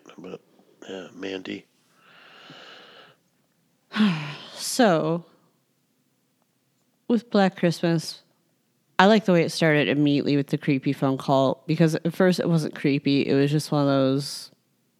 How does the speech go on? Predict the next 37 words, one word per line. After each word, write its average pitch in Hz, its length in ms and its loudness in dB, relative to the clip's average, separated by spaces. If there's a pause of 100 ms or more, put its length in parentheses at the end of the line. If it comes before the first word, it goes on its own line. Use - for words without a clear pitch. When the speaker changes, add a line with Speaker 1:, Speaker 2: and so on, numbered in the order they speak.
(240)
Speaker 2:
"God, 139 280 4
that's 139 180 -6
such 151 160 -4
a 151 40 -8
typical 143 560 -4
bullshit 139 500 -4
phone 139 200 -4
call 139 360 -4
that 143 320 -6
guys 139 420 -4
do 135 200 -4
to 131 100 -4
women." 139 420 -4 (340)
I 127 40 6
Speaker 1:
Yeah, 127 200 10
Speaker 2:
thought 165 180 4
it 160 40 4
was 151 80 -2
Speaker 1:
the 123 60 8
Speaker 2:
funny, 117 100 8
Speaker 1:
heavy 117 200 10
Speaker 2:
though. - 80 4
Speaker 1:
breathing 110 380 6
or 110 140 8
whatever, 113 440 6
or 95 200 6
like, 92 260 2 (520)
no, 156 140 10
but 117 100 4
that, 117 160 10
yeah, 131 120 10
when 127 180 8
they 131 100 12
Speaker 2:
Oh, 131 80 12
Speaker 1:
all 131 60 10
Speaker 2:
he 127 60 0
kept - 20 2